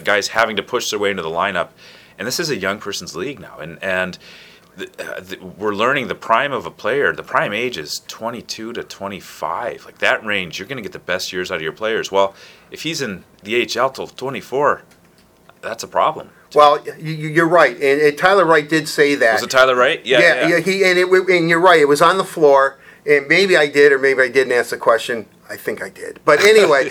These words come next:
Speaker 1: <laughs>
Speaker 2: no, but when I, uh, uh, but what he said was interesting, because we had not heard that. You know, we,
Speaker 1: Yeah.
Speaker 2: we always heard the overripe adage, but he did say the problem, it's a delicate balance, and we had Tyler on our, on, on our podcast. I believe it was, uh,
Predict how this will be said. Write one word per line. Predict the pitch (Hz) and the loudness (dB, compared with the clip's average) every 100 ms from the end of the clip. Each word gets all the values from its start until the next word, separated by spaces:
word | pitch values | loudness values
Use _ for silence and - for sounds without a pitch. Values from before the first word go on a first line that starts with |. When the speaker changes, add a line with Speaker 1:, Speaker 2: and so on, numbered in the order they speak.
| - | -4
Speaker 1:
<laughs> | |
Speaker 2:
no, | 180 185 156 | 2 4 4
but | 147 175 160 | 4 2 4
when | 180 | 4
I, | 175 165 165 | 4 2 2
uh, | 160 147 143 - - _ | 2 2 0 -8 -20 _
uh, | 156 143 135 - - | 0 2 2 -2 2
but | 226 220 | 4 6
what | 254 | 6
he | 277 | 4
said | - 262 | 4 4
was | 220 208 | 6 4
interesting, | 269 254 - 196 | 2 2 0 2
because | 202 175 | 2 4
we | 226 | 2
had | 240 | 4
not | 190 214 202 | 6 6 6
heard | 233 285 | 4 4
that. | 160 107 | 4 2
You | 139 | 2
know, | 151 | 4
we, | |
Speaker 1:
Yeah. | 170 - | 4 4
Speaker 2:
we | 202 | 4
always | 208 202 | 4 2
heard | 208 | 2
the | 180 | 4
overripe | 202 196 170 185 247 208 - | 4 6 4 6 4 2 0
adage, | 165 139 131 156 151 - - - | 4 6 4 0 -2 -14 -18 -8
but | 151 214 | 4 4
he | 208 165 | 4 0
did | 269 320 | 0 0
say | - - 196 | 0 2 4
the | 180 175 | 4 0
problem, | - - 269 294 285 254 220 | -2 2 4 4 4 4 4
it's | 180 | 2
a | 185 | 2
delicate | 175 202 233 269 233 160 | 4 4 6 4 2 2
balance, | 196 190 156 147 | 2 4 2 0
and | 139 | 2
we | 160 | 2
had | 160 190 190 | 4 4 4
Tyler | 175 170 165 | 4 4 4
on | 156 | 4
our, | 151 139 143 | 2 2 2
on, | 147 143 | 2 2
on | 151 139 139 | 0 2 2
our | 131 123 | 2 0
podcast. | - 170 156 156 127 120 | 2 2 2 2 2 2
I | 131 | 0
believe | 127 135 147 135 | 0 0 0 2
it | 131 | 2
was, | 127 120 107 | 0 -2 2
uh, | 117 | 2